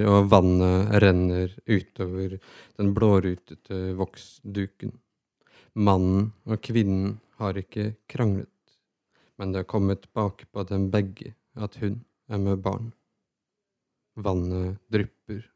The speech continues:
mot gulvet. En stillhet faller mellom dem. Vannet samler seg til en dam under kjøkkenbordet. Det som binder vannet sammen, går i oppløsning.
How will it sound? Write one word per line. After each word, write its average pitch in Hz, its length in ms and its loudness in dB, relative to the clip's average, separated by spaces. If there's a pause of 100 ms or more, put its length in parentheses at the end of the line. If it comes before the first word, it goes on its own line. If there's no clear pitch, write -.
(120)
mot 110 240 -10
gulvet. 107 380 -6 (760)
En 107 180 0
stillhet 101 840 -6 (180)
faller 104 240 -2
mellom 95 440 -4 (180)
dem. 104 300 -12 (2250)
Vannet 92 720 -2
samler 95 480 -2
seg 104 280 -12 (640)
til 98 200 -6
en 95 180 0
dam 107 220 4 (120)
under 101 220 4
kjøkkenbordet. 104 720 -8 (960)
Det 101 100 -6
som 98 240 0
binder 92 460 2 (140)
vannet 95 680 -2
sammen, 101 640 -2 (360)
går 101 160 -6
i 104 80 -2
oppløsning. - 920 -10